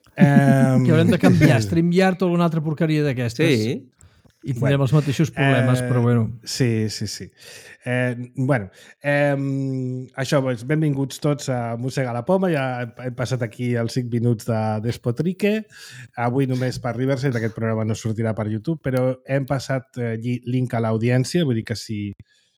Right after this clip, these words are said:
Speaker 2: si esteu per aquí ens podeu seguir. I què més us anava a dir? Ah, avui parlarem, eh, o sigui, una setmana on Google, al Google I O, el Sundar Pichai va dir dos-centes setanta-quatre vegades intel·ligència artificial,
Speaker 1: Sí,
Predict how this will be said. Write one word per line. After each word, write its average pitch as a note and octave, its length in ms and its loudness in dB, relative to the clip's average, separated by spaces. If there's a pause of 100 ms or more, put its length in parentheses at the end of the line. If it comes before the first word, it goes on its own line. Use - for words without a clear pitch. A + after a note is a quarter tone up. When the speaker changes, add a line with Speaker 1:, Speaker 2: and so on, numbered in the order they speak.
(120)
Speaker 2:
si A#2 180 -6
esteu B2 260 0
per A2+ 200 -4
aquí A#2 320 -4
ens G#2+ 180 -6
podeu G#2+ 420 0
seguir. F3 360 2 (640)
I C#3+ 420 2
què D3+ 140 -2
més C3+ 160 -4
us A#2+ 100 -10
anava B2 220 -6
a - 20 -10
dir? G#2+ 100 -12
Ah, D3 200 -2
avui D3+ 100 0
parlarem, D#3+ 520 -4
eh, B2+ 360 0 (460)
o - 100 -20
sigui, D#3+ 240 0
una G3+ 160 4
setmana A#2+ 460 -2 (100)
on B2+ 160 4
Google, B2 540 0 (120)
al B2 220 -2
Google E3 320 2
I A#2 160 -2
O, A2 60 -6 (260)
el B2+ 160 0
Sundar D3+ 480 -2
Pichai A2 460 -6 (100)
va B2 240 -2
dir A#2+ 240 -4
dos-centes C3+ 640 -2
setanta-quatre C3 800 0
vegades A2 480 -4
intel·ligència A2 640 -4
artificial, A2 640 -2
Speaker 1:
Sí, F3 80 -14